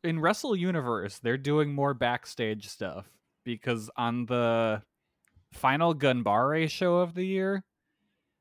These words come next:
they did a segment where Imanari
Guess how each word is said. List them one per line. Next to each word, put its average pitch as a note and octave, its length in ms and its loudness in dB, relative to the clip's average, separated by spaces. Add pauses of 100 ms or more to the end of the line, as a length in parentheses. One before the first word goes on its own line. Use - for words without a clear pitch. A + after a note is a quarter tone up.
(240)
they D3 120 8
did E3+ 180 4
a E3+ 60 4
segment D3+ 580 0 (200)
where C3 540 0 (120)
Imanari C#3+ 880 2